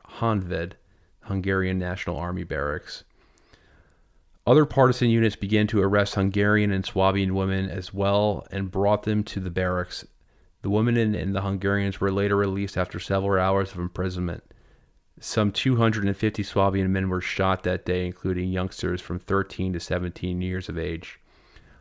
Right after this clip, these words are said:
On October twelfth, the German quarter was once again blockaded. Only this ti-, only this time, the partisans arrived at five A M because during the first blockade at eight A M on the tenth,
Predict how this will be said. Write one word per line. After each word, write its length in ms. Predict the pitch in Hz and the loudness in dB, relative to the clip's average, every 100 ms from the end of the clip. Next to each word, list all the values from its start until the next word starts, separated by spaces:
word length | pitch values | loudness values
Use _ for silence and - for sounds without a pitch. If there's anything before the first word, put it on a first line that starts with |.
| - | -4
On 100 | 98 | 0
October 380 | 98 - 120 117 | 0 4 4 2
twelfth, 320 | - 110 104 | 2 2 2
the 80 | 95 | 0
German 360 | - 104 101 | 2 2 2
quarter 280 | - 98 98 | 0 0 0
was 160 | 92 92 | 0 -2
once 240 | 98 95 | -2 -2
again 240 | 101 95 | -2 -2
blockaded. 640 | 92 92 90 - 95 92 90 | 0 -2 -2 -2 -2 0 -2
Only 200 | - 101 | -4 -2
this 220 | 95 107 - | -2 -4 -6
ti-, 460 | - 90 - 87 - | -6 -6 -6 -14 -10
only 440 | 95 104 101 98 92 | -6 -2 -2 -4 -4
this 260 | 104 113 | -4 -4
time, 380 | - 92 87 87 | -6 -4 -2 -4
the 100 | - | -6
partisans 580 | - 98 101 - 95 92 | -4 0 0 -2 -2 -2
arrived 400 | 87 92 90 92 | -2 -2 -2 -4
at 80 | 87 | -6
five 340 | - 95 98 | 0 0 0
A 140 | 95 | -2
M 160 | 95 90 | -2 -4
because 320 | 90 - 92 | -6 -8 -8
during 300 | - 104 101 | -2 0 0
the 80 | 92 | -2
first 400 | - 107 107 - | -2 0 0 0
blockade 480 | 101 95 - 92 90 | 0 0 -2 -4 -4
at 120 | 87 | -4
eight 180 | 104 104 | -4 -2
A 140 | 98 | -2
M 200 | 92 92 | -4 -6
on 160 | 90 92 | -6 -8
the 60 | |
tenth, 440 | 92 - 104 95 | -8 -4 -2 -2